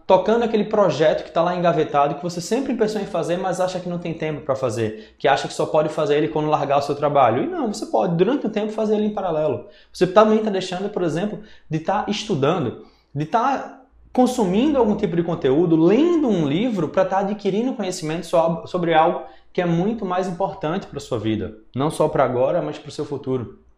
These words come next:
Você tá deixando, por exemplo, de tá brincando com seus filhos, de tá tendo uma boa conversa com seu cônjuge ou até mesmo tá interagindo com seus amigos,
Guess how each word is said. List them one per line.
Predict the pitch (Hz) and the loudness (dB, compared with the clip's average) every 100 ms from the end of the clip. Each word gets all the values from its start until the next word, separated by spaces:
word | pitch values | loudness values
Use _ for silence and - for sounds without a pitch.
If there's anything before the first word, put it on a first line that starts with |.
| _ _ _ _ _ - | _ _ _ _ _ -8
Você | 143 151 | -6 0
tá | 160 | 2
deixando, | 160 165 180 | 2 0 -2
por | 175 | 0
exemplo, | 147 156 170 160 | 0 0 0 0
de | |
tá | 165 | 2
brincando | 160 170 170 160 175 | 2 0 0 -2 -4
com | 170 | -8
seus | - 131 | -10 -10
filhos, | - 147 151 - - - - | -4 -4 -4 -10 -18 -18 -6
de | 175 | 0
tá | 247 | 0
tendo | 311 | 2
uma | 294 | 2
boa | 226 269 262 | 6 6 6
conversa | 202 208 208 | 0 -2 -2
com | - | -8
seu | 175 156 | -6 -6
cônjuge | - 156 202 170 196 | -2 0 2 2 2
ou | 247 | 2
até | 359 | -2
mesmo | 220 254 233 | 0 0 -2
tá | 233 | -4
interagindo | 220 220 170 165 208 | -2 0 0 0 -4
com | 208 | -6
seus | - 151 | -6 -4
amigos, | 131 131 117 - | -2 -2 -2 -8